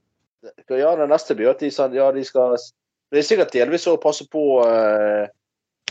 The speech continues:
eh, passe på, eh, Bjørn Tore Olsen også. At ikke han, eh, tar for mye, invader-, invaderer for mye av det tyske pornomarkedet.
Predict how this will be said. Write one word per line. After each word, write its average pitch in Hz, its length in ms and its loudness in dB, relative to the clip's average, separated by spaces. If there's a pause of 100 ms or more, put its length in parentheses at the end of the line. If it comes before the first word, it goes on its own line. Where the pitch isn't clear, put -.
eh, 101 1200 -4 (180)
passe 117 240 -2
på, 123 160 0 (240)
eh, 98 460 -2 (920)
Bjørn 110 160 -2
Tore 113 220 0
Olsen 104 240 -2
også. 92 180 -4 (480)
At - 160 -6
ikke 127 160 0
han, 120 240 -2
eh, 107 240 2
tar 117 160 0
for 104 160 -12
mye, 107 300 0 (180)
invader-, 110 480 0
invaderer 113 800 -2
for 92 160 -10
mye 101 160 0
av 101 80 0
det - 80 -14
tyske 110 320 -10
pornomarkedet. 90 560 -4